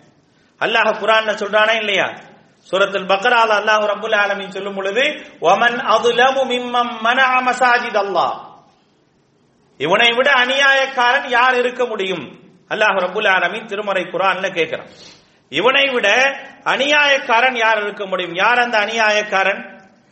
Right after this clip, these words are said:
அல்லாஹுடைய இல்லத்தில் அல்லாஹுவை வணங்குவதற்காக, அல்லாஹுவை நினைவு கூறுவதற்காக யாரெல்லாம் வராங்களோ அவர்களை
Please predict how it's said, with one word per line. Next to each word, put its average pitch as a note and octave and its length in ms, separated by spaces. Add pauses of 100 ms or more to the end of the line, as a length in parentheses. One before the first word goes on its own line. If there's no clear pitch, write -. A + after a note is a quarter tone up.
(220)
அல்லாஹுடைய C#4 720
இல்லத்தில் B3+ 540 (280)
அல்லாஹுவை A#3 680
வணங்குவதற்காக, G3+ 920 (800)
அல்லாஹுவை C#4 680
நினைவு D4 360
கூறுவதற்காக A3+ 760 (840)
யாரெல்லாம் C4 680
வராங்களோ G#3+ 580 (240)
அவர்களை A3+ 440